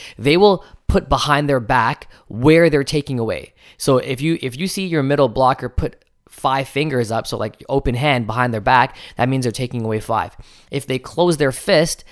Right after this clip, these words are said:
that means they're taking away six. So it's good for the player in position six to know that. Why? Because if our middle is taking away five, if our middle is blocking five,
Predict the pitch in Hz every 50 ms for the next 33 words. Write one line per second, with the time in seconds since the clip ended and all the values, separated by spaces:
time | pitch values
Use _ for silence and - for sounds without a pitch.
0 | - - - - 131 131 139 135 135 120 123 117 - 131 123 135 123 117 110 110
1 | 107 - - - 120 - - - - - - - - - - - - 139 131 -
2 | 127 - - - 160 160 139 - 147 131 131 110 - _ _ _ _ _ _ _
3 | _ - - 160 165 160 156 143 127 139 135 127 139 131 - 127 120 - - -
4 | 233 254 - - - 131 123 120 120 127 131 117 - - _ - - 113 123 135
5 | 156 190 254 294 285 - _ - - - - - - 147 - 165 131 - - -
6 | - _ _ - - 160 - - - 190 214 226 196 165 175 208 214 214 190 143
7 | - 139 - - - 180 160 - 160 151 135 127 139 143 127 - - _ _ _
8 | _ - - 147 127 110 90 73 - - 120 117 - 151 170 180 175 160 143 123
9 | 107 110 - 135 139 147 151 151 - 147 127 120 - - 143 143 127 110 110 110